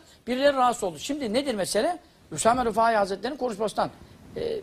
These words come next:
ifade ettiği husustan geliyoruz. Yani Mahmud Efendi Hazretleri'ne dünya İslam alemindeki teveccühün artması. Mesela şimdi Google'larda, Arap Google'da her yerde adam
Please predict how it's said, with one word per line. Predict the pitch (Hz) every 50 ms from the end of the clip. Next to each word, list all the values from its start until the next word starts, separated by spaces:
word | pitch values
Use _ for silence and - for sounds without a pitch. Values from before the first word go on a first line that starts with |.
| - - - - - - - -
ifade | 175 - 208 208 196 214
ettiği | 196 - - 208
husustan | 180 190 175 185 170 - 220 202 190
geliyoruz. | 160 156 143 135 131 131 135 123 147
Yani | 165 160 165
Mahmud | 170 175 180 185 175
Efendi | 190 175 196 190 190 185
Hazretleri'ne | 170 165 175 - - 165 156 156 160 160 143 147
dünya | 170 175 190 185
İslam | 165 - - 185 175
alemindeki | 165 156 151 151 151 151 147 131 -
teveccühün | - 165 180 180 175 - 185 196 208
artması. | 185 160 151 - - 147 131 - - 127 - - - - - - - - _ _ - - - - -
Mesela | 196 170 202 190 190 175
şimdi | - - 156 147 156
Google'larda, | 147 190 202 170 185 180 170 165 151 147 - -
Arap | 160 160 180 175 -
Google'da | - 160 156 151 147
her | 165 202 196
yerde | 170 143 135 143 190 233 240 - - - - - - -
adam | - 175 185 208 202 196